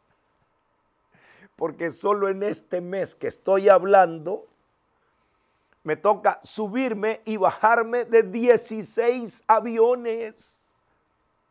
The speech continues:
En este mes que estoy grabando este programa,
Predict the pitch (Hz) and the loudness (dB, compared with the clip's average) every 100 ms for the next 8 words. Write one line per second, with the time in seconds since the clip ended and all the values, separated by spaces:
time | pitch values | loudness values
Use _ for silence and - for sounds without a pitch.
0 | _ _ _ _ _ _ _ _ _ _ | _ _ _ _ _ _ _ _ _ _
1 | _ _ _ _ _ - 175 220 240 240 | _ _ _ _ _ -4 0 2 0 -2
2 | 233 233 208 - 156 - 214 208 202 196 | -2 -2 -4 -6 -8 -2 -2 0 0 2
3 | 208 170 147 202 185 180 160 160 156 196 | 0 -4 -6 -8 -6 -6 -6 -8 -10 -12